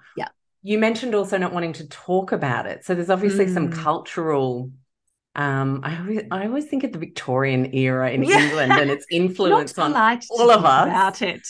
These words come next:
Speaker 2: I
Speaker 1: Yes.
Speaker 2: know, in, in terms of really holding us back as,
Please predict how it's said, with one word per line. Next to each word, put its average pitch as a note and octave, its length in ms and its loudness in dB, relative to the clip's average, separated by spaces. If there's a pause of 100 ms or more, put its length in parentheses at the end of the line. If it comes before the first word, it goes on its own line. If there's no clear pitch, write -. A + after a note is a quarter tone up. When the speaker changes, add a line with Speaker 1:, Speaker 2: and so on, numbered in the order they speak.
(140)
Speaker 2:
I G3+ 180 2
Speaker 1:
Yes. G#3 120 2
Speaker 2:
know, G#3 520 0 (100)
in, F#3 260 -6
in E3+ 200 -4
terms F#3 340 -4
of F3 140 -2
really B3 240 -2
holding B3 340 -2
us F3+ 120 -6
back F3 440 -2
as, D#3+ 320 -4